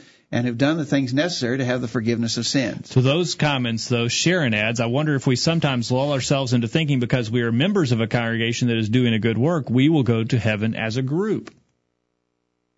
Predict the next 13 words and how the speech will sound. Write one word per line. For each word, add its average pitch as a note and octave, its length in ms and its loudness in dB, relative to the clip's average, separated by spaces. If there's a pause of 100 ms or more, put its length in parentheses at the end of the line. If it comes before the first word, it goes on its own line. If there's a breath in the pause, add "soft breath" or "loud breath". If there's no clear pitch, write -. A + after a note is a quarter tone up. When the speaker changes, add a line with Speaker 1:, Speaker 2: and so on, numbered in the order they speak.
(1000)
Speaker 1:
Well, C#3 420 0
no, B2+ 480 0
uh, A#2+ 60 -2
and B2 440 0
I B2+ 100 0
think D#3 200 0
we're, C3+ 160 -2
I C#3 80 0
think, D#3+ 240 -2 (180)
uh, B2+ 220 -4
I G#2 80 -2
wanna B2+ 280 0
h-, - 200 -10